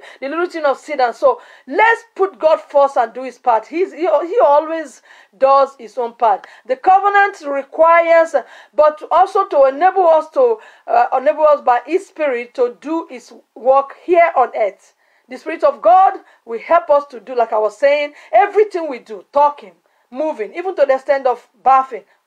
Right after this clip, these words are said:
God will do. Comb your hair is God. Without God, you can't do all these things. You have to remember all these things. They are not small. They are big deals. Because some people in the hospital today cannot do those stuff.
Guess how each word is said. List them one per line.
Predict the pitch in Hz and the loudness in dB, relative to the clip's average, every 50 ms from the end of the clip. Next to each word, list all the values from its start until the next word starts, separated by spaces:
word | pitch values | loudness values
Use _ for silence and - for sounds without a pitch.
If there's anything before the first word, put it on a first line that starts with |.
| _ | _
God | - 254 277 285 285 285 277 226 | -2 0 2 2 0 -2 -6 -12
will | 220 226 214 | -18 -20 -18
do. | - 247 226 - - - _ _ _ - | -16 -16 -16 -16 -16 -20 _ _ _ -2
Comb | - 392 381 349 330 | 0 0 0 0 -2
your | 330 294 277 | -2 -2 0
hair | - 320 277 226 - | 2 0 0 0 -2
is | 269 233 190 | -8 -14 -4
God. | - 269 247 208 190 | -2 0 0 0 -2
Without | 214 269 269 359 330 330 320 262 | -8 -6 -2 0 0 0 0 -2
God, | 277 254 | -4 -4
you | 247 240 | -4 -6
can't | - 277 277 277 | -8 -10 -10 -10
do | 233 262 247 | -8 -6 -4
all | 226 233 220 | -4 -4 -4
these | 196 202 196 - | -6 -10 -16 -16
things. | 220 196 - _ | -20 -20 -20 _
You | 269 285 | -2 -2
have | 330 381 381 | 0 0 -2
to | 302 | -4
remember | 269 247 254 262 269 285 277 269 | -6 -6 -6 -8 -8 -6 -2 -2
all | 285 285 269 | -2 -2 -2
these | 269 269 262 - | -4 -8 -12 -10
things. | _ - 262 226 - - 208 - - - - _ | _ -12 -12 -12 -12 -16 -20 -20 -20 -20 -8 _
They | 285 | -2
are | 294 302 | 0 2
not | 339 370 - - | 2 0 0 -2
small. | - - 285 269 247 226 | -6 -6 -2 -2 -2 0
They | 202 233 285 | 0 2 2
are | 285 269 - | 0 0 0
big | - 349 359 320 214 | -2 -4 -4 -4 -8
deals. | 185 302 277 226 196 175 _ _ - - - _ | -10 -8 -8 -8 -10 -12 _ _ -20 -20 -20 _
Because | - - - 285 277 - - | -16 -2 0 0 0 0 0
some | - 370 392 403 427 427 - | 0 2 2 2 2 -2 -2
people | - 370 359 - 339 349 | -4 -4 -2 -2 -4 -6
in | 330 302 | -6 -4
the | 254 277 | -2 -2
hospital | 294 294 294 - 277 - 254 | -2 -2 -4 -10 -20 -20 -20
today | - 233 220 240 247 247 | -18 -4 -2 -2 0 0
cannot | - 262 269 294 349 339 330 277 | 0 -2 0 2 2 0 0 -2
do | 285 311 285 240 | -8 -14 -10 -6
those | 269 269 262 - | -4 -4 -4 -6
stuff. | _ _ 233 202 175 - _ | _ _ -4 -4 -4 -8 _